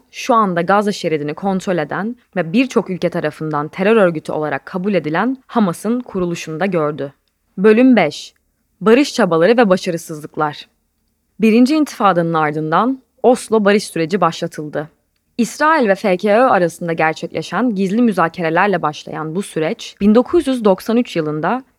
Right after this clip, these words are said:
Beyaz Saray'da Oslo anlaşmalarının imzalanmasına yol açtı. Bu anlaşma, dönemin A B D Devlet Başkanı Bill Clinton'ın arabuluculuğunda iki taraf arasında gerçekleşen ilk resmi barış çabası önemini taşıyordu.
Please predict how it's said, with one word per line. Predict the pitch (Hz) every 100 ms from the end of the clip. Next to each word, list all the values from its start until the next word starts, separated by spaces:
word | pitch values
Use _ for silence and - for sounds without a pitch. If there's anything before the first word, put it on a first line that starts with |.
| -
Beyaz | 240 262 -
Saray'da | 196 165 151 202 262 - _ _ -
Oslo | 269 - 220
anlaşmalarının | 175 160 - 160 151 165 254
imzalanmasına | 220 185 180 160 160 151 - 240
yol | 202 156
açtı. | 147 - 143 139 _ _ _ -
Bu | 254
anlaşma, | 220 175 151 - 190 262 - _ _ 190
dönemin | 202 208 233 -
A | 190 190
B | 202
D | 220 208
Devlet | 190 226 240
Başkanı | 196 180 - 156 170 240
Bill | 180 220 226
Clinton'ın | 214 247 233 175
arabuluculuğunda | 190 185 175 160 147 147 151 151 156 247 294 _ - _ -
iki | 208
taraf | 302 254 180 180
arasında | 156 - 175 165
gerçekleşen | 175 175 185 - 160 - 233 277 _
ilk | 285 - -
resmi | 175 - 254 220
barış | 208 226 -
çabası | 165 151 - - -
önemini | 180 170 165 160
taşıyordu. | 160 - 143 139 -